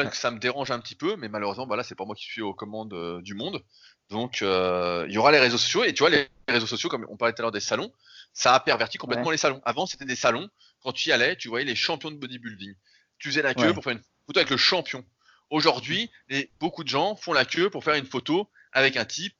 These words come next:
Speaker 2: qui dit, « Salut les amis, j'espère que vous avez bien dormi. » Voilà. Non, mais c'est vrai, voilà. Et
Speaker 1: Ouais,
Speaker 2: on
Speaker 1: ok,
Speaker 2: voit en,
Speaker 1: ça, ouais.
Speaker 2: en plus que ça, ça pousse à l'exhibitionnisme. On voit des filles, bah, dans le milieu de la musculation qui sont tous les jours presque cul nu sur le net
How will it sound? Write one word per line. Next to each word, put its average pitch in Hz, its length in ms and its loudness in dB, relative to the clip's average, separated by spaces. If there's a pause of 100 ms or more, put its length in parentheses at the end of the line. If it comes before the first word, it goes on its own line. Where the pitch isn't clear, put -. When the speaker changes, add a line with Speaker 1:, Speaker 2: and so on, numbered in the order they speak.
(280)
Speaker 2:
qui 113 140 -12
dit, « 135 240 -10 (200)
Salut 165 440 2
les 147 200 2
amis, 151 460 0
j'espère 131 320 -2
que 135 60 -8
vous 113 60 -6
avez 123 100 0
bien 143 160 0
dormi. » 110 380 -4 (180)
Voilà. 113 280 0
Non, 202 80 0
mais 180 80 -2
c'est 190 120 -4
vrai, 226 140 -2
voilà. 135 180 -2 (220)
Et 165 200 4
Speaker 1:
Ouais, - 60 -4 (180)
Speaker 2:
on 156 180 6
Speaker 1:
ok, 143 60 4
Speaker 2:
voit 165 120 6
en, 143 80 8
Speaker 1:
ça, 117 200 2
ouais. 110 140 2
Speaker 2:
en 101 60 -10
plus 208 200 -4
que 147 120 -6
ça, 135 160 4
ça 131 140 2
pousse - 500 -6 (260)
à 120 80 -2
l'exhibitionnisme. 139 800 -4 (360)
On 120 100 -12
voit 147 220 4
des 123 120 0
filles, 175 280 -6
bah, 104 140 2
dans 98 140 -8
le 117 60 -4
milieu 120 100 -2
de 117 60 0
la 117 40 -2
musculation 156 460 0
qui - 140 -10
sont 175 300 -2 (640)
tous 220 120 -4
les 160 120 6
jours 175 260 2
presque 143 320 -2
cul 165 160 -4
nu 180 120 -2
sur 143 180 2
le 123 80 4
net 196 360 2